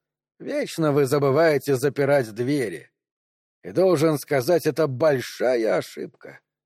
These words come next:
Даже если вы все члены одного клуба, это не значит,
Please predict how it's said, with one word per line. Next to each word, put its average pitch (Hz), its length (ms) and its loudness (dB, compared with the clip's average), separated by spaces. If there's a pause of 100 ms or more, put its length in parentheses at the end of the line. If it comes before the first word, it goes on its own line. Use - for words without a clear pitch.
(280)
Даже 208 360 0
если 170 340 2
вы 160 140 4
все 175 280 0
члены 156 380 2
одного 147 340 0
клуба, 160 460 0 (340)
это 135 260 0
не 220 160 2
значит, 160 540 2